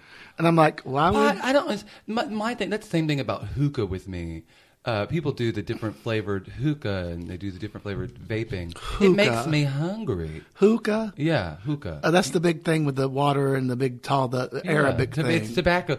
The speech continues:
Speaker 2: You know, you can actually get a small high from hookah.
Speaker 1: Uh, you know, there's a, is that hookah bar still over at Minglewood? It used to be there.
Speaker 2: Uh, no, I don't know. If it
Speaker 1: Oh,
Speaker 2: is.
Speaker 1: I
Speaker 2: Is
Speaker 1: probably
Speaker 2: it?
Speaker 1: not. That, it was.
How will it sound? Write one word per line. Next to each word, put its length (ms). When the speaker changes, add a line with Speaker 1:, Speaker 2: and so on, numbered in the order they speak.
Speaker 2:
You 100
know, 40
you 80
can 120
actually 260
get 140
a 100
small 280
high 360
from 340
hookah. 360
Speaker 1:
Uh, 300
you 160
know, 160
there's 240
a, 60
is 120
that 180
hookah 240
bar 160
still 260
over 220
at 80
Minglewood? 600
It 100
used 200
to 60
be 160
there. 120
Speaker 2:
Uh, 240
no, 160
I 60
don't 160
know. 140
If 100
it 40
Speaker 1:
Oh, 160
Speaker 2:
is. 20
Speaker 1:
I 80
Speaker 2:
Is 80
Speaker 1:
probably 320
Speaker 2:
it? 60
Speaker 1:
not. 180
That, 200
it 140
was. 140